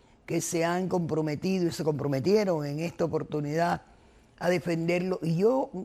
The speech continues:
quisiera que estos abogados, porque, Emilio, también hay una realidad, y es lamentable, el cubano que llegó a ser, eh, el, el número uno, eh, en el mundo entero por,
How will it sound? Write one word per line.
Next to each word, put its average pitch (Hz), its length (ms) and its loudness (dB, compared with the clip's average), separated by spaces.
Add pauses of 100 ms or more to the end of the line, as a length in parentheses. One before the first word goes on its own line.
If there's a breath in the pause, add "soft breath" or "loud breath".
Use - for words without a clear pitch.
(100)
quisiera 240 480 -2
que 208 100 -2
estos 101 280 0
abogados, 160 680 0 (920 soft breath)
porque, 170 220 -4
Emilio, 220 260 2
también 180 280 0
hay 180 100 0
una 180 160 0
realidad, 147 580 -2 (960)
y 170 180 2
es 190 180 0
lamentable, 147 720 0 (720)
el 165 100 -4
cubano 185 500 4
que 170 140 0
llegó 165 220 2
a 180 80 0
ser, 170 600 -2 (100)
eh, 151 280 -6
el, 160 160 -4
el 165 160 -2
número 196 300 2
uno, 170 380 -2 (880)
eh, 147 460 -2
en 160 160 -4
el 156 100 -2
mundo 175 300 -2
entero 165 480 0
por, 143 560 -4